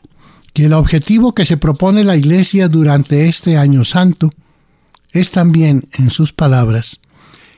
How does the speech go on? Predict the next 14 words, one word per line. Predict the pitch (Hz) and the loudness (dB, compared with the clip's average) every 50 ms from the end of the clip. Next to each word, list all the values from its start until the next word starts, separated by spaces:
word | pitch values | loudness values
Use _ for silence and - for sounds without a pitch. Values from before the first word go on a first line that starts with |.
| _ | _
sentir | - - - 151 151 160 151 147 190 202 214 185 | -16 -8 -2 0 2 2 2 2 0 0 0 0
fuerte | - - 185 190 202 214 226 220 208 - - 214 208 | -2 -2 -2 0 0 2 0 0 -2 -4 -4 -2 0
la | 202 196 180 170 160 | 0 0 2 2 2
alegría | 156 156 156 147 135 151 202 208 208 220 214 214 - _ - - - - - _ _ _ _ - | 2 2 2 0 0 0 2 2 2 2 2 0 -2 _ -18 -20 -20 -20 -20 _ _ _ _ -4
de | 135 143 139 | -2 0 0
haber | 131 147 160 160 143 | 2 2 2 2 0
sido | - - - 165 165 151 160 165 | 0 0 0 0 2 2 2 2
encontrados | 170 170 156 - 143 135 120 110 - - 131 131 131 135 135 135 135 143 135 - - | 2 0 0 0 0 0 0 0 0 -2 -2 0 2 2 2 2 2 0 -2 -4 -10
por | _ - - 147 143 131 | _ -4 -2 -2 -2 -2
Jesús, | - - 135 - - - 120 117 - - - - - - _ _ _ - _ _ _ _ - _ _ _ _ _ _ _ _ | -2 -2 -4 -4 -2 -2 -4 -4 -4 -8 -16 -20 -20 -20 _ _ _ -20 _ _ _ _ -20 _ _ _ _ _ _ _ _
que | - 160 156 147 | -4 -4 -2 0
como | 165 165 156 156 147 143 | 0 2 2 2 2 2
buen | 165 185 202 196 | 2 2 0 0
pastor | - 190 175 - - - 151 143 139 147 | -2 -4 -6 -6 -4 -2 -2 0 0 -2